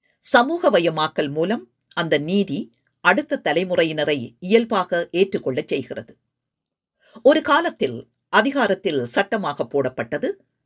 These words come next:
காலப்போக்கில் பண்பாட்டோடு கலந்து மரபாகி நீதியாக மாறுகிறது.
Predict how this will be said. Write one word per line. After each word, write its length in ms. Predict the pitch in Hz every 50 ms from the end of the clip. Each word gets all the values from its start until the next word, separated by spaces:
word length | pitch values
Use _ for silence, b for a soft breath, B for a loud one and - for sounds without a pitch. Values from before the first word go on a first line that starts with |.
| _ _ _
காலப்போக்கில் 720 | - 302 311 285 247 - - 139 127 120 - 135 110 - - _ _ _ _ _ _
பண்பாட்டோடு 640 | 226 233 262 240 247 208 180 - - 175 160 143 135 -
கலந்து 460 | - 160 147 180 180 175 170 - 240 247 - -
மரபாகி 720 | _ 135 139 156 170 196 214 214 165 123 127 - - - 302 - _ _ _ _ _ -
நீதியாக 540 | 170 180 208 233 190 139 135 117 - -
மாறுகிறது. 540 | 170 185 131 117 135 120 - 123 - - -